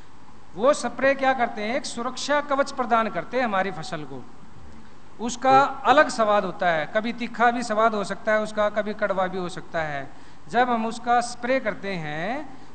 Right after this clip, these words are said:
तो वो उस पर एक लेयर बनाता है और कीट आएंगे। जैविक फसल में ज़्यादा कीट आते हैं।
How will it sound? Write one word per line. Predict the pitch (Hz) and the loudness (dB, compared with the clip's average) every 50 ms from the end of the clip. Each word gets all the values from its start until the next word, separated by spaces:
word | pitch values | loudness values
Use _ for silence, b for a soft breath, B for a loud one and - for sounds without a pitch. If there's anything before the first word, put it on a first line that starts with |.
| - - | -8 -4
तो | 214 214 | -4 -2
वो | 220 247 254 | 2 2 2
उस | 262 254 - | 2 2 2
पर | 269 262 | 2 2
एक | 269 269 226 | 2 2 2
लेयर | 254 254 262 269 285 277 | 2 6 6 6 8 6
बनाता | 254 233 208 180 - - 170 | 4 2 2 0 -2 -2 -2
है | 151 143 135 131 - - - - - - - - - - - - - - - - - | -2 -2 -4 -6 -8 -10 -12 -12 -12 -12 -12 -12 -12 -12 -12 -12 -12 -12 -12 -6 -2
और | - 208 208 | 0 0 0
कीट | 208 - 247 277 269 277 | 0 0 0 2 4 6
आएंगे। | 262 247 240 240 240 233 196 156 - - - - - - - - - - - - - | 6 6 6 4 2 2 0 0 -2 -8 -10 -12 -12 -12 -12 -12 -12 -12 -12 -6 0
जैविक | 202 226 233 240 262 294 285 285 233 | 4 4 4 6 4 2 2 2 0
फसल | 233 240 247 254 262 | 2 2 0 2 2
में | 277 277 | 2 2
ज़्यादा | 262 285 285 285 285 277 | 4 4 4 6 4 2
कीट | 220 269 269 220 | 2 0 2 4
आते | 247 233 247 220 | 4 4 2 0
हैं। | 202 180 160 139 123 - | -2 -2 -2 -4 -6 -8